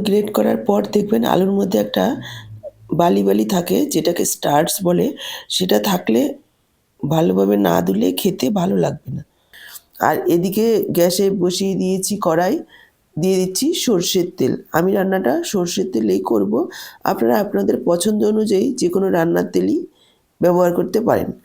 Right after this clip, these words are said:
প্রথমে তেল ভালোভাবে গরম করে নিতে হবে, তারপর দিয়ে দিলাম হাফ চা চামচ গোটা জিরে, কিন্তু ফোড়নটাকে একেবারেই পুড়ে কালো করব না। কয়েক সেকেন্ড ভেজে নেওয়ার পর এখানে যোগ করে দিচ্ছি রসুন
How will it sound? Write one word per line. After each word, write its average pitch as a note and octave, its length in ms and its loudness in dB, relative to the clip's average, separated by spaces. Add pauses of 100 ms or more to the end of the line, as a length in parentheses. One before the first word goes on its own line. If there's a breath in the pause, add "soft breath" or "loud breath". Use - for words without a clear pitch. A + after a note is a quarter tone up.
(540 soft breath)
প্রথমে G#3 380 2
তেল G#3+ 300 0
ভালোভাবে G3 460 2
গরম F3+ 300 2
করে F#3+ 180 0
নিতে G3 220 0
হবে, G3+ 220 2 (160)
তারপর F3 320 2 (100)
দিয়ে G3 200 -2
দিলাম F3+ 340 0
হাফ F3+ 300 -2
চা F#3 120 -2
চামচ G2+ 360 -2 (220)
গোটা F3 320 0
জিরে, E3+ 340 0 (400 loud breath)
কিন্তু G#3 280 0
ফোড়নটাকে F#3+ 600 0 (120)
একেবারেই F#3 520 0
পুড়ে F#3 320 0
কালো F#3 280 2
করব E3+ 300 0
না। E3 160 0 (600 loud breath)
কয়েক G3+ 280 4
সেকেন্ড A3 360 0 (280)
ভেজে G3 280 2
নেওয়ার G3+ 320 0
পর F#3+ 180 2
এখানে F#3+ 340 2
যোগ F3 200 0
করে F#3+ 180 0
দিচ্ছি F#3+ 300 -2 (720)
রসুন F#3+ 380 2